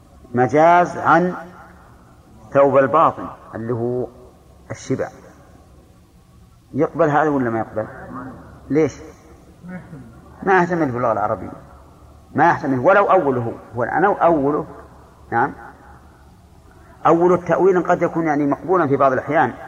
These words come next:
ولهذا قال الله تعالى: "إن لك ألا تجوع فيها ولا تعرى"، ما قال: "لا تجوع ولا تظمأ"، لأن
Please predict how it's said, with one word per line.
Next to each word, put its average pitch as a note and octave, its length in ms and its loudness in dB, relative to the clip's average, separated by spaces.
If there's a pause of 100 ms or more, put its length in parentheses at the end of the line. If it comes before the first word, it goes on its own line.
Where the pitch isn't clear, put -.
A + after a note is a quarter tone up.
(520)
ولهذا C#3 340 2
قال C3+ 120 0
الله C3 200 4
تعالى: C3 340 0
"إن C3+ 140 0
لك C3+ 220 0
ألا C3+ 320 2
تجوع B2+ 420 0
فيها D3 300 -2
ولا C#3 200 2
تعرى"، C3+ 340 0 (1200)
ما C3+ 140 0
قال: E3+ 280 2
"لا D#3+ 80 4
تجوع D3+ 320 -2
ولا C3+ 200 4
تظمأ"، B2 400 -2 (1700)
لأن D3+ 360 2